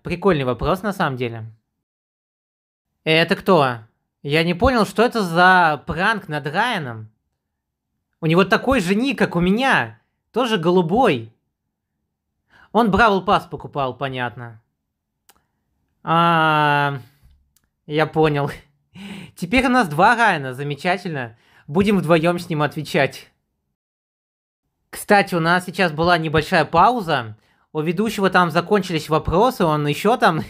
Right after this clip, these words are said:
<laughs> находил какие-то новые. Так, вроде бы нашел он. Так, следующий вопрос. Как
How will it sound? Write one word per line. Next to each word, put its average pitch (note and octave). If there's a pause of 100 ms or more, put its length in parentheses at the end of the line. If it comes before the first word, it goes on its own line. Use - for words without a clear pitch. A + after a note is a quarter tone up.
(160)
<laughs> F#3+
находил E3
какие-то E3+
новые. B2 (540)
Так, C#3
вроде F3
бы F#3
нашел E3+
он. G#2+ (640)
Так, F#3
следующий G3+
вопрос. D#3+ (1300)
Как E3+